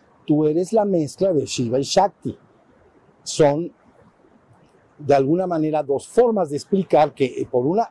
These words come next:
por un lado, eres conciencia. Si estuvieras en la pura trascendencia que la gente llama reino divino, serías la conciencia de ser el uno y único, desprovisto de toda dualidad.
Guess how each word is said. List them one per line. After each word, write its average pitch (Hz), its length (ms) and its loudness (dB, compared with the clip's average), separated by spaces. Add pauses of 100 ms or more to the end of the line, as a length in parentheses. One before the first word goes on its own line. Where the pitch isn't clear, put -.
por 131 140 0
un 143 160 -2
lado, 208 240 2
eres 143 220 -4
conciencia. 190 760 -2 (800)
Si - 200 -4
estuvieras 185 680 -2
en 185 100 0
la 151 140 -4
pura 196 260 2
trascendencia 151 840 -2
que 127 80 -4
la 120 120 0
gente 160 300 0
llama 143 280 -2
reino 156 380 -2
divino, 131 560 -2 (380)
serías 175 520 0
la 196 140 0
conciencia 170 800 -2
de 143 140 -4
ser 160 260 0
el 151 200 -2
uno 202 580 0
y 190 180 0
único, 208 580 -2 (640)
desprovisto 156 880 -2
de 147 140 2
toda 185 420 0
dualidad. 156 680 0